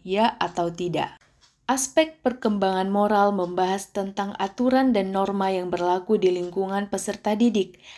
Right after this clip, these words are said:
Ada sembilan pernyataan terkait aspek perkembangan moral dengan jawaban ya atau tidak. Aspek motivasi belajar membahas tentang rasa keingintahuan peserta didik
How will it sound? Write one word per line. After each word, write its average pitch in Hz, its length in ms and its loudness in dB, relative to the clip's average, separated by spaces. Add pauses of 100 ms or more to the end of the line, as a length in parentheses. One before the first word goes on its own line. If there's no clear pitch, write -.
(180)
Ada 247 240 6
sembilan 196 640 0
pernyataan 185 880 -4
terkait 170 560 -2
aspek 262 400 0
perkembangan 175 640 0
moral 170 400 2
dengan 160 320 -2
jawaban 160 560 2
ya 170 320 0
atau 165 320 -6
tidak. 147 320 -10 (540)
Aspek 269 480 2
motivasi 202 640 0
belajar 196 640 4
membahas 202 640 0
tentang 214 480 -2
rasa 262 480 0
keingintahuan 202 960 0
peserta 185 560 -2
didik 202 400 0